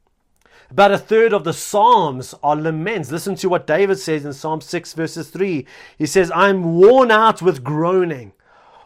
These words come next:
All night long I flood my bed with weeping, and I drench my couch with tears." As I was writing this verse out, I was thinking to myself,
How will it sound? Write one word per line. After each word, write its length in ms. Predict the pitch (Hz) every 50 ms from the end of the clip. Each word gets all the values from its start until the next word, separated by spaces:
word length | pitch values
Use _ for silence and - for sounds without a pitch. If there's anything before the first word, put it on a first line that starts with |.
| _ _
All 360 | 208 208 233 254 262 269 240
night 440 | 202 196 214 208 220 226 226 - 156
long 400 | 156 160 165 175 190 190 180 160
I 160 | 135 131 139
flood 320 | 135 - - 185 202 202 185
my 200 | 202 208 190 170
bed 280 | 131 170 175 165 143
with 120 | 151 147 123
weeping, 640 | 123 131 165 190 196 196 - 123 117 120 123 120 - _ _ _ -
and 100 | 143 143
I 100 | 139 135
drench 440 | - - 135 156 175 196 190 - 170
my 220 | 165 160 156 156
couch 420 | - - - 160 151 156 - -
with 220 | 147 139 139 139 _
tears." 500 | - - - 185 151 127 123 127 123 - - - - - - _ _ _ _ _ -
As 180 | 175 165 151
I 140 | 165 165 170
was 100 | 160 131
writing 440 | 135 151 156 175 170 170 180 165 160
this 140 | 151 131 -
verse 320 | - 147 156 156 147 147
out, 380 | 151 156 175 160 151 147 147 156
I 140 | 147 143
was 120 | 147 143 135
thinking 300 | 160 160 143 170 170 151
to 100 | - 160
myself, 460 | 156 147 139 - 156 147 151 147